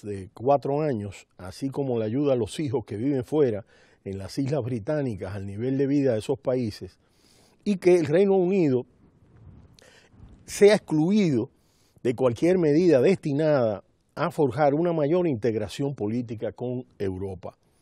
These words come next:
y crear mecanismos para que los países externos a la eurozona fuercen un debate sobre las leyes que consideran contrarias a sus intereses.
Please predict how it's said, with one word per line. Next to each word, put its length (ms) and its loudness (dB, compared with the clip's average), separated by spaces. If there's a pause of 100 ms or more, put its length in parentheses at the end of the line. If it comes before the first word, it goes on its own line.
(240)
y 140 -6
crear 520 2
mecanismos 680 -2
para 240 0
que 100 -2
los 140 -2
países 420 -6
externos 540 0
a 80 -4
la 100 -2
eurozona 640 -4 (400)
fuercen 380 0
un 120 0
debate 480 4
sobre 300 0
las 160 0
leyes 340 0
que 140 -14
consideran 680 -6 (300)
contrarias 680 -2
a 80 -14
sus 320 -12
intereses. 760 -10